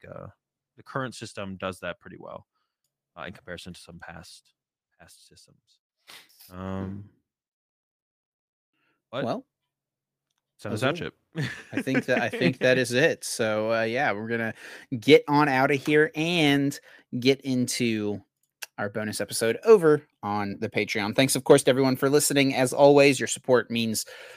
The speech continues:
Speaker 2: a ton to us. If you do enjoy, please be sure to leave us a like, leave us a rating, a comment. All those things go a long way to help more people find the podcast and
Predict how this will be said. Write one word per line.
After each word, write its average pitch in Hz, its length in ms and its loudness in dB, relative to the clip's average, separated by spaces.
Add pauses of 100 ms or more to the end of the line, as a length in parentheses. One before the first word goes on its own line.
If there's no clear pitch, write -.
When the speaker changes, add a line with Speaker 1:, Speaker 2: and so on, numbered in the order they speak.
(580)
Speaker 2:
a 143 60 -2
ton 202 340 8
to 190 180 6
us. - 520 4
If 120 180 -6
you 117 80 -2
do 123 160 0
enjoy, 113 400 0
please 120 280 -2
be 117 100 -8
sure 151 180 0
to 151 80 2
leave 220 160 6
us 220 120 4
a 202 40 2
like, 156 420 6
leave 127 160 -2
us 127 120 0
a 127 80 0
rating, 113 500 0 (240)
a - 100 -20
comment. 117 520 -2 (240)
All 117 160 -2
those 113 240 -2
things 110 340 -6
go 117 160 -4
a 123 60 0
long 165 280 2
way 143 200 4
to 135 120 -6
help 120 300 -2
more 139 200 0
people 147 280 -4
find 208 320 6
the 202 60 0
podcast 160 760 6
and 113 200 -8